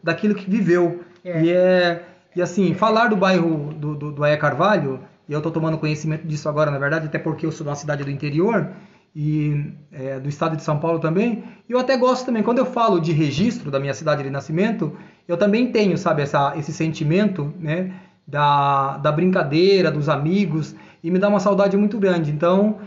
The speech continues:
Speaker 1: falar de outros bairros também, sentir o sentimento dessas pessoas,
Speaker 2: Uhum.
Speaker 1: é, é, vale muito a pena.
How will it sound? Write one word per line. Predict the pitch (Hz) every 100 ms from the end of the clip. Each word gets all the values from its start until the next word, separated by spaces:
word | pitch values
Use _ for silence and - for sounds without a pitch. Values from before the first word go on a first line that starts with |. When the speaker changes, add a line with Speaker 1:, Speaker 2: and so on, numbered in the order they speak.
| -
Speaker 1:
falar | - 202 220
de | 214
outros | 214 196 175
bairros | 185 180 180
também, | 175 170 196 196
sentir | 240 247 - 294
o | 262
sentimento | 196 185 185 185
dessas | 165 160
pessoas, | 165 - 233 208 - - -
Speaker 2:
Uhum. | - 180 196
Speaker 1:
é, | 185 208 202 196 185 185 185
é, |
vale | 165 208 220
muito | 226 254
a |
pena. | - 147 131